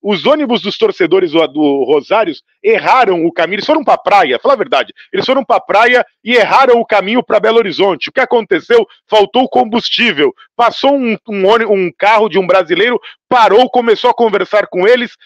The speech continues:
e foi buscar gasolina. Eles pegaram, fizeram uma festa, deram carne para esse torcedor brasileiro, deram uma camisa do Rosário e fizeram uma enorme festa. Tem as imagens aí rodando nas redes sociais, foram salvos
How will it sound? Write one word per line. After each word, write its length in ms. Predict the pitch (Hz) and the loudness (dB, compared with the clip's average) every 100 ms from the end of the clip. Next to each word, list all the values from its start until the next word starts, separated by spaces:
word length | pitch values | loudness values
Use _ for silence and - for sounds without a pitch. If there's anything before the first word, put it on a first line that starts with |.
| _ | _
e 80 | 226 | -6
foi 200 | - 254 | -2 -2
buscar 360 | 220 - 240 226 | -2 -2 -2 0
gasolina. 600 | 240 220 202 185 170 147 | 0 0 -2 -2 -2 -2
Eles 280 | 208 226 - | -2 -2 -2
pegaram, 440 | 220 165 214 220 - - - | -4 0 0 0 -2 -10 -6
fizeram 380 | 196 147 233 | -2 0 0
uma 160 | 214 190 | 0 -2
festa, 320 | - 214 214 | 0 -2 -2
deram 320 | 165 233 220 - | -2 0 -2 -6
carne 480 | 220 254 247 233 190 - - | -2 0 -2 -4 -6 -10 -6
para 200 | 196 208 | -2 -2
esse 180 | 196 190 | -2 -4
torcedor 500 | 214 190 185 170 170 | -2 -2 0 0 0
brasileiro, 500 | 190 175 156 220 226 - - | 0 0 2 2 2 -2 -6
deram 160 | 202 220 | -2 0
uma 160 | 226 | -2
camisa 480 | - 196 190 262 240 | -2 -2 0 -2 0
do 100 | 233 | 0
Rosário 540 | 202 185 143 208 226 202 _ | 0 0 0 0 0 -2 _
e 80 | 202 | -8
fizeram 340 | 240 165 233 | -4 -2 0
uma 120 | 226 202 | 0 0
enorme 340 | 220 233 185 | 0 0 -2
festa. 360 | - 208 - 196 _ - | -2 -2 -2 -4 _ -8
Tem 140 | 226 | -4
as 160 | 285 196 | -2 -2
imagens 500 | 185 220 202 190 170 | -2 0 0 -2 -2
aí 80 | 190 | 0
rodando 380 | 170 160 196 | 0 0 0
nas 100 | 170 | -2
redes 260 | 156 175 180 | -4 -6 -4
sociais, 460 | 185 170 165 202 214 _ _ | -4 -4 -2 -2 -4 _ _
foram 300 | - 254 233 | 0 2 2
salvos 540 | - - 254 240 240 | -2 2 2 2 -2